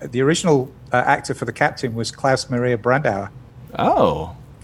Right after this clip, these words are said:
Speaker 2: that's
Speaker 1: Who, of course,
Speaker 2: odd.
Speaker 1: played
Speaker 2: Yeah.
Speaker 1: Margot in Never Say
Speaker 2: N-,
Speaker 1: Never.
Speaker 2: another Bond
Speaker 1: Um,
Speaker 2: villain, yeah, there you go.
Speaker 1: Yeah, but apparently he, he dropped out after, uh, a while 'cause he had a scheduling conflict. He'd already agreed to do some, um, European film,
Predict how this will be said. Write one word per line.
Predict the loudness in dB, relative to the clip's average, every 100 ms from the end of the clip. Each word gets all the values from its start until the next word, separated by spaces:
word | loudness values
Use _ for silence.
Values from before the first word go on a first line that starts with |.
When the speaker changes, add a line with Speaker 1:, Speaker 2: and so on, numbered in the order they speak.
| -4
Speaker 2:
that's | -2 0
Speaker 1:
Who, | 0 0 -2
of | -4
course, | 2 4 4
Speaker 2:
odd. | 4
Speaker 1:
played | 4 2 2 -2 -6 -18 -20 -10
Speaker 2:
Yeah. | -2 2
Speaker 1:
Margot | 2 4 2 0
in | 0 -2 -2 -4 -4
Never | -4 -2
Say | 0
Speaker 2:
N-, | 0
Speaker 1:
Never. | -2 -4 -4
Speaker 2:
another | 0 2
Bond | 4 4 4 4
Speaker 1:
Um, |
Speaker 2:
villain, | 4 4 2
yeah, | 0 -2 -4
there | -8 -4
you | -4
go. | -4 -6 0
Speaker 1:
Yeah, | 2 2
but | 0 0
apparently | 2 2 2
he, | 2 2
he | 2 -2 -2 -4
dropped | 0 0 2
out | 2 2
after, | 0 -2 -2 0 0 0
uh, | -2 -2
a |
while | 0 0 0
'cause | -4 -2
he |
had | 0 0
a |
scheduling | 0 0 0 0 0
conflict. | 0 0 -2 -2 0
He'd | 2
already | 2 2 0 -4 -4
agreed | 0 0
to | 0
do | 0
some, | 2 4 2 2 -2 -2
um, | 0 0 -2 -6 -12 -20 -20 -2
European | 2 2 4 2 2
film, | 0 0